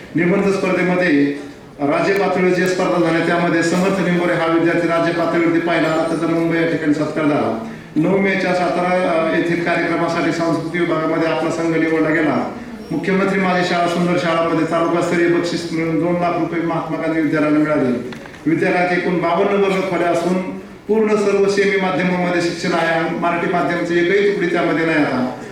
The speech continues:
अंगणवाडी ते बारावी पूर्ण वर्ग डिजिटल झालेले आहे. संगणक कक्ष, सुसज्ज ग्रंथालय,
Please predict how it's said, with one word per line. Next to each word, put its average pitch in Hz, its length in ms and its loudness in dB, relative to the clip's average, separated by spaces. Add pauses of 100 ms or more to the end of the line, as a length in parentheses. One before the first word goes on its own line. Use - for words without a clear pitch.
(100)
अंगणवाडी 180 480 2
ते 175 120 0
बारावी 170 360 0
पूर्ण 202 260 4
वर्ग 196 460 2
डिजिटल 175 340 0
झालेले 170 280 2
आहे. 160 160 0
संगणक 170 440 -2
कक्ष, 165 180 -2
सुसज्ज 170 560 -2
ग्रंथालय, 156 480 2